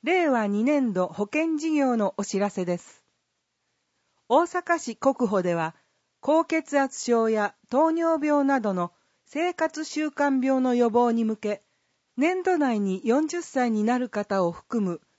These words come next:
四十歳以上の方を対象に、無料で受診できる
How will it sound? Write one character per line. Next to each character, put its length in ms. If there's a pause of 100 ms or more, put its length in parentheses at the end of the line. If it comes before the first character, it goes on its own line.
(240)
四 240
十 140
歳 480
以 120
上 300
の 160
方 420
を 160
対 220
象 320
に、 220 (500)
無 100
料 300
で 100
受 160
診 320
で 140
き 120
る 220